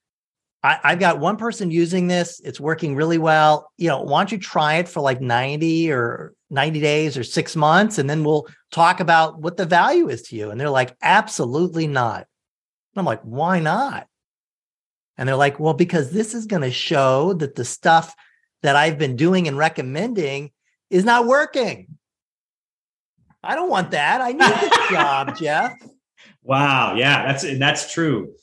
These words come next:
Speaker 1: It
Speaker 2: I
Speaker 1: is true.
Speaker 2: mean,
Speaker 1: So th-, so then
Speaker 2: yeah.
Speaker 1: they said, "Now listen, if my boss is at a conference and hears about this and tells me to use it,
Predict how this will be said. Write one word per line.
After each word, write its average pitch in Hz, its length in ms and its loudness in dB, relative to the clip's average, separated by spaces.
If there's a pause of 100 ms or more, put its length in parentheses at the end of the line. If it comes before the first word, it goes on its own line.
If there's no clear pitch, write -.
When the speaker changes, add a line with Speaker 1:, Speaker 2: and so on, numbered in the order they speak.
(120)
Speaker 1:
It 202 140 2
Speaker 2:
I 302 80 2
Speaker 1:
is 240 60 0
true. 247 200 0
Speaker 2:
mean, 196 60 0
Speaker 1:
So 226 180 -2
th-, 123 140 -10 (180)
so - 120 0
then 226 100 4
Speaker 2:
yeah. 262 120 2
Speaker 1:
they 247 140 0
said, 214 400 0 (160)
"Now 185 200 0
listen, 185 480 -4 (200)
if 143 140 -16
my 175 180 2
boss 208 800 2
is 160 160 -6
at 180 100 4
a 170 60 0
conference 170 640 -2
and 131 100 -6
hears 226 340 0
about 135 320 -2
this 127 220 -8
and 135 180 -8
tells 170 420 2
me 226 120 -4
to 233 60 -10
use 240 280 -6
it, 269 120 -6